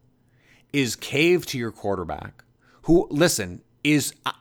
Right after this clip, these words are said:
the best player in football, the most impactful player in football, and deserves to get paid like it.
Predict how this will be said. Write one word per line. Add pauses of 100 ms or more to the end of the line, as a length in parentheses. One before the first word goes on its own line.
(240)
the
best
player
in
football,
the
most
impactful
player
in
football, (440)
and
deserves
to
get
paid
like
it.